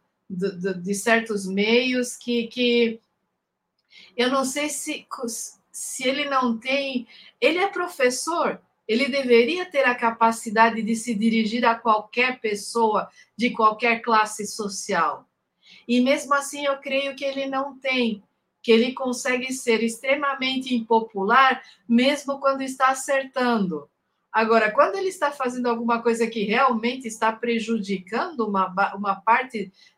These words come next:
da base eleitoral, é, é pra gente pensar, né? É pra gente pensar o que está acontecendo. E, e outra coisa, eu não acho que a política econômica seja inteiramente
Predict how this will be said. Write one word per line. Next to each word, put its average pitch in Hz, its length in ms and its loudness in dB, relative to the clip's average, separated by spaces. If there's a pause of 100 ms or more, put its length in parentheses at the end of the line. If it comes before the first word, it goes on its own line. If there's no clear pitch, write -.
da 202 200 4
base 214 380 2
eleitoral, 196 1000 0 (920)
é, 220 280 0
é 254 40 2
pra 294 260 4
gente 294 360 -4
pensar, 370 800 -2 (100)
né? 233 240 -4
É 165 80 -10
pra 190 160 -4
gente 247 240 -4
pensar 269 320 -2
o - 60 -4
que - 60 -18
está 320 160 2
acontecendo. 311 680 -6 (360)
E, 254 260 -4
e 277 60 0
outra 392 260 -2
coisa, 339 300 -2
eu 311 60 -2
não 320 200 -2
acho 302 380 0
que - 80 -6
a 285 80 0
política 262 680 -2
econômica 226 800 -4
seja 294 500 -2
inteiramente 277 1120 -2